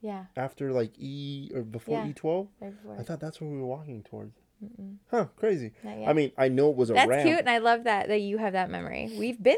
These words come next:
Speaker 1: there together before,
Speaker 2: Yeah, yeah, yeah,
Speaker 1: though.
Speaker 2: yeah.
Speaker 1: So this
Speaker 2: So going
Speaker 1: was
Speaker 2: into the crew room.
Speaker 1: this,
Speaker 2: Got it.
Speaker 1: yeah, I was, you were leaving, I was going into the crew room, I think, for
Speaker 2: Yeah.
Speaker 1: standby or something like
Speaker 2: Okay.
Speaker 1: that.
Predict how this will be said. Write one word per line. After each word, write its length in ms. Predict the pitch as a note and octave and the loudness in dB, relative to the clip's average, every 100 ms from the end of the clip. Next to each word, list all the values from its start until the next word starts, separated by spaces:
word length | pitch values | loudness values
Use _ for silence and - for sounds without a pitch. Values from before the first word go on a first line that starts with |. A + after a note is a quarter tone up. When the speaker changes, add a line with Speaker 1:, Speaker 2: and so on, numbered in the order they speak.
| A#4+ | 4
Speaker 1:
there 180 | A#3 | 2
together 640 | G#3 - G3 F3 A3 G3 F3 | 0 -4 -6 2 2 4 0
before, 180 | D3+ D3 | -2 -2
Speaker 2:
Yeah, 60 | D#3 | 0
yeah, 120 | C#3 | 2
yeah, 160 | A2+ G#2+ | 0 -2
Speaker 1:
though. 60 | - | -6
Speaker 2:
yeah. 60 | - - - - - | -12 -18 -20 -20 -18
Speaker 1:
So 440 | - C4+ A#3 A3+ | 0 6 8 8
this 320 | G3+ G3 A#3+ | 6 4 4
Speaker 2:
So 60 | A2 | 6
going 100 | C#3 | 6
Speaker 1:
was 120 | C#3+ | 4
Speaker 2:
into 100 | C3 | 2
the 100 | A#2 | -4
crew 200 | A2 - | -6 -4
room. 200 | F2 D2 | -6 -2
Speaker 1:
this, 120 | F#3 G#3+ | 4 4
Speaker 2:
Got 20 | - - | 4 0
it. 0 | |
Speaker 1:
yeah, 180 | G#3 F#3+ - | 2 4 6
I 160 | F#3+ | 8
was, 160 | A3+ A3 | 8 2
you 160 | G3+ B3+ | -2 0
were 80 | |
leaving, 420 | B3 G#3+ G#3 A#3 A3 | 0 0 0 -2 0
I 80 | |
was 100 | F#3 | -2
going 200 | F#3+ F#3+ | -2 -4
into 240 | - F3+ F3+ | -4 -6 -4
the 100 | F3 | -6
crew 140 | F#3 | -4
room, 140 | E3+ D#3+ | -4 -4
I 80 | |
think, 160 | D#3+ E3 | -4 -6
for 60 | D3 | -8
Speaker 2:
Yeah. 60 | |
Speaker 1:
standby 300 | - D3 C#3+ | -6 -6 -6
or 120 | C3+ D3+ | -6 -8
something 340 | - - - | -10 -10 -8
like 120 | - - | -6 -6
Speaker 2:
Okay. 40 | |
Speaker 1:
that. 220 | - - | -8 -10